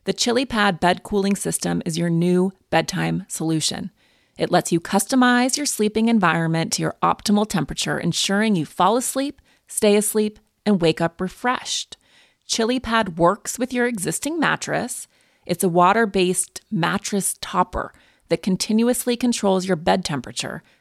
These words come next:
from fifty-five to a hundred and fifteen degrees.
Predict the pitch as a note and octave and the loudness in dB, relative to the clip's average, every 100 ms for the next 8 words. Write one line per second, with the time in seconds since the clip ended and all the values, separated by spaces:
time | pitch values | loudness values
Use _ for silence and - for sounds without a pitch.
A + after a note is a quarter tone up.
0 | _ E3+ D3+ G3 G3 B3 A#3 A3+ A3 A3 | _ -6 -2 -2 -2 -4 0 2 2 0
1 | G#3+ - - - - F3+ G3+ G3+ - D#3 | -4 -10 -10 -8 -4 -2 0 -2 -4 -8
2 | - E3+ - F#3+ E3+ E3 E3 _ F3 E3 | -6 -10 -8 -6 -4 -4 -8 _ -10 -8
3 | - - - | -10 -12 -16